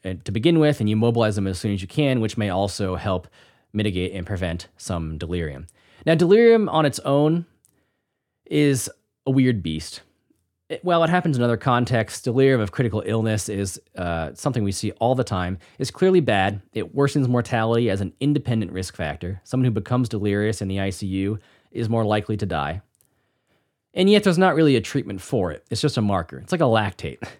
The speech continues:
<laughs> Brain failure, like you have a kidney failure or a heart failure. And again, it has these features of, um, you know, delusions and inattentiveness, and it fluctuates. That's one of the hallmarks. It tends to wax and wane.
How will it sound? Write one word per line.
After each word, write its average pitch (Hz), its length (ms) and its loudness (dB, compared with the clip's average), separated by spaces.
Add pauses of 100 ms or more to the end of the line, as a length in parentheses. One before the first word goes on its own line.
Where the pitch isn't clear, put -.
(220)
<laughs> - 320 -20
Brain 131 420 2
failure, 87 440 -2
like 98 220 -4
you 104 80 -2
have 92 80 -4
a - 20 -6
kidney 101 340 -2
failure 92 560 -4
or 87 180 -4
a 82 40 -6
heart 101 240 -4
failure. 80 480 -8 (640)
And 143 160 2
again, 139 240 2
it 123 100 0
has 151 220 4
these 143 160 0
features 123 600 0
of, 104 280 -2 (340)
um, 90 520 -2 (400)
you 113 80 -8
know, 101 60 -4
delusions 131 580 4
and 98 240 -2 (320)
inattentiveness, 123 1040 0
and 101 100 -4
it 131 220 -4
fluctuates. 143 680 2
That's 110 160 -4
one 110 120 -2
of 104 40 -2
the 104 100 0
hallmarks. 117 500 0
It - 40 -16
tends 101 260 -4
to 98 100 -4
wax 104 380 -2
and 95 120 -4
wane. 110 360 -2